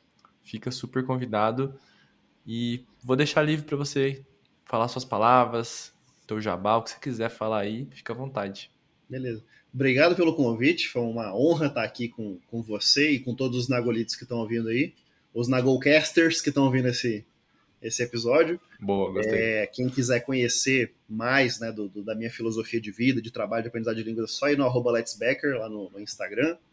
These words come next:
Speaker 2: É, convido todos pra darem um pulo no YouTube também, né, no Do Zero à Conversação com o John Becker. Eu imagino que o Nagô vai botar o, um link aqui em algum lugar aqui nesse episódio.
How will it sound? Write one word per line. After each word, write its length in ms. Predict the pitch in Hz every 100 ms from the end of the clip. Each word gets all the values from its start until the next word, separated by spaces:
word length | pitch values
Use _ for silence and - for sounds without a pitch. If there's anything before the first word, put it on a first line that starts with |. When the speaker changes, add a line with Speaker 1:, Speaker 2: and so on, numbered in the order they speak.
| _ _ _ _
Speaker 2:
É, 320 | - 101 104 101
convido 340 | 117 113 120
todos 320 | 120 135 131 -
pra 180 | 127
darem 260 | 123 123 123
um 100 | 127
pulo 260 | 127 127 123
no 140 | 123
YouTube 400 | 117 117 139 127
também, 400 | 113 107 147 196 _ _ _ -
né, 140 | 110
no 260 | 117 104 - 107
Do 160 | 123
Zero 260 | 120 135 151
à 40 |
Conversação 760 | 147 131 127 - - - 143 208 _ _ _ _
com 140 | 135
o 40 | 127
John 180 | 123
Becker. 360 | 110 117 - - - _ _ _ _ _ -
Eu 80 | 117
imagino 300 | 113 110 120
que 280 | 120 113 95 - _
o 60 | 117
Nagô 180 | 107 113
vai 100 | 117
botar 240 | 117 117
o, 200 | 110 101 -
um 100 | 113
link 320 | 117 131 107
aqui 140 | -
em 40 | 117
algum 180 | 107
lugar 200 | 110 107
aqui 120 | 107 101
nesse 160 | 107
episódio. 480 | - 107 123 143